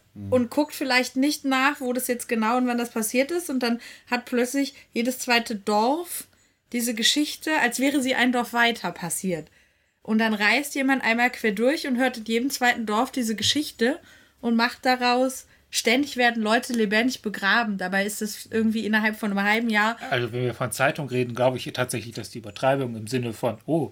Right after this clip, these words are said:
Speaker 3: man hat gehört, dass da einer, äh, tot begra-, äh, noch lebendig begraben wurde, auch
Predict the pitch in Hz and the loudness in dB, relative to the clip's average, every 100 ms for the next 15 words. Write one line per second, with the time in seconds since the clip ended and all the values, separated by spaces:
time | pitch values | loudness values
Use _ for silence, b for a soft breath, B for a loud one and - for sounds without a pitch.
0 | - 104 117 - 123 127 123 - 117 127 | -8 -8 -8 -4 -2 0 0 -2 0 2
1 | 156 151 131 B B B B B _ 135 | 4 2 0 B B B B B _ -2
2 | 123 135 127 131 - 123 143 135 127 135 | -2 0 -2 -4 0 2 2 -2 -4 -4
3 | 123 - 127 139 156 - 123 139 131 147 | -4 -2 0 2 0 -4 -4 0 2 0
4 | 123 123 131 131 B B B B B _ | -4 -2 -4 -8 B B B B B _
5 | _ _ _ - - - | _ _ _ -4 -2 -2